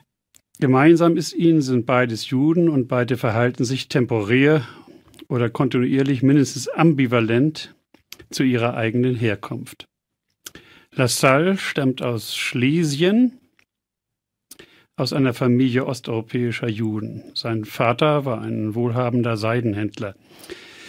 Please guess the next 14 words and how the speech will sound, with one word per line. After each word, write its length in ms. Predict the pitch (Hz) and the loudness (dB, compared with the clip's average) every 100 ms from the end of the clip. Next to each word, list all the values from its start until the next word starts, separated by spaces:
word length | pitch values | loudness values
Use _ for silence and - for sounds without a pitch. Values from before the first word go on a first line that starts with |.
| - - - - | -20 -20 -20 -4
Dass 200 | - 151 | 0 2
der 140 | 156 131 | 4 6
Name 360 | 151 170 160 | 6 6 4
französisch 800 | - 135 120 190 180 123 113 - | 2 -2 0 2 2 0 -4 -8
klingt, 640 | - 127 156 180 - - - - - - | -2 2 2 0 -8 -12 -14 -20 -20 -8
hat 240 | 131 127 | -8 -4
Lassalle 500 | 117 117 131 127 127 | -6 -4 -2 0 2
selber 380 | 127 151 127 113 | 6 6 4 -2
verursacht, 720 | 143 131 117 117 160 - - 123 | -6 -8 -8 -8 -10 -12 -12 -8
weil 180 | 120 | -4
er 260 | 117 113 - _ _ - - - _ | -2 -4 -8 _ _ -20 -20 -20 _
die 160 | 135 139 | 0 2
Endung 540 | 143 143 131 123 113 - - _ _ _ - - _ _ - | 4 4 6 4 2 -2 -14 _ _ _ -20 -20 _ _ 0
L 340 | 156 127 165 | 2 2 0